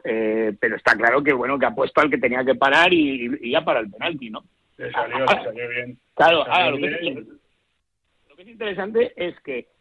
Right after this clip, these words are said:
Speaker 1: eh, el tema de los penaltis en, en todos los deportes, pues está decidiendo muchas competiciones, ¿no? Y, y, y lo cual quiere decir que es un tema al que hay que darle muchísima importancia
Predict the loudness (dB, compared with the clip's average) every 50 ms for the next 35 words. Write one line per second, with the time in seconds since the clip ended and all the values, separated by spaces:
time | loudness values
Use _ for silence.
0 | _ -10 -8 -6 -4 -4 -4 -4 -4 -4 -4 -6 -8 -10 -12 -16 -18 -18 -20 -16
1 | -12 -12 -6 -4 -2 0 2 2 2 2 2 0 0 0 2 0 2 2 2 0
2 | 0 -2 -6 -8 -8 -6 -6 -8 -8 -10 -6 0 2 4 6 6 6 4 2 2
3 | 2 2 2 2 2 0 -4 -4 -6 _ _ _ _ _ -8 -6 -6 -6 -8 -12
4 | -14 _ _ 0 2 4 4 2 2 2 2 2 2 2 0 0 0 0 -2 -2
5 | -2 -2 -2 -2 -4 -8 -14 -12 -10 -8 -8 -8 -8 -8 -6 -4 -2 -2 -2 -2
6 | -4 -4 -6 -8 -8 _ _ -20 -20 -20 _ -8 -4 -2 -2 0 0 0 0 -2
7 | -2 -4 -8 -10 -10 -8 -8 -8 -6 -2 -2 0 2 2 2 2 4 4 4 4
8 | 4 2 2 4 4 4 4 4 2 0 2 2 2 2 4 2 2 2 2 2
9 | 2 2 4 2 2 2 2 0 0 -2 -4 -2 0 0 0 0 0 -2 -2 -2
10 | -2 -2 0 -2 -2 -2